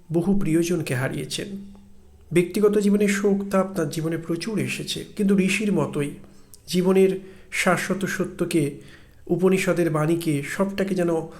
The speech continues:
অন্তরে ধারণ করে সব কিছুকে কাটিয়ে উঠেছেন এবং তাঁর ব্যক্তি জীবনে পাওয়া আঘাতগুলো, বেদনাগুলো তাঁর সৃষ্টির মধ্যে যেন একটা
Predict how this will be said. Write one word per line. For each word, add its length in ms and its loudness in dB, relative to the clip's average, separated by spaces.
অন্তরে 420 2
ধারণ 420 2
করে 400 -2
সব 300 -4
কিছুকে 280 -2
কাটিয়ে 340 -2
উঠেছেন 580 -2
এবং 320 2
তাঁর 320 4
ব্যক্তি 580 -2
জীবনে 320 0
পাওয়া 320 2
আঘাতগুলো, 680 -2
বেদনাগুলো 760 0
তাঁর 160 2
সৃষ্টির 580 0
মধ্যে 360 -4
যেন 180 -2
একটা 420 0